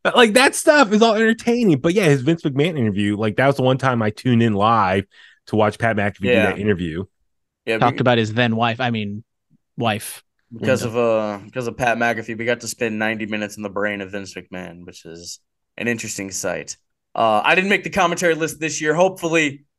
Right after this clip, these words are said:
Speaker 2: I'll be, I'll, I'll, I'll be on there next year. We'll see. We'll see.
Speaker 3: Hopefully, the
Speaker 2: Uh,
Speaker 3: powers that be like your work enough.
Speaker 2: Yeah,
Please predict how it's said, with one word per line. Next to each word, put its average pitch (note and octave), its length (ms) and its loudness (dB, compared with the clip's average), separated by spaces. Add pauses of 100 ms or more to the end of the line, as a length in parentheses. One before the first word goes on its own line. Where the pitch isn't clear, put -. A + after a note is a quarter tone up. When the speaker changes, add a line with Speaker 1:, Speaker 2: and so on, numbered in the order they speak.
(140)
Speaker 2:
I'll D3+ 140 4
be, D#3+ 160 -8
I'll, C#3+ 160 2
I'll, D3+ 240 2
I'll D#3 140 2
be D#3+ 120 -2
on D3+ 200 0
there D3 100 -2
next C#3+ 340 -6
year. C#3+ 120 -10
We'll D3+ 160 -8
see. C#3 340 -6
We'll C3 160 -10
see. A#2+ 400 -6 (320)
Speaker 3:
Hopefully, D3 300 4
the D3+ 80 8
Speaker 2:
Uh, - 40 0
Speaker 3:
powers C3+ 280 4
that B2 100 2
be A#2 240 -2 (180)
like A#2+ 280 -8
your A2 80 -12
work A2 180 -6
enough. F#2+ 320 -12 (240)
Speaker 2:
Yeah, C#3 260 0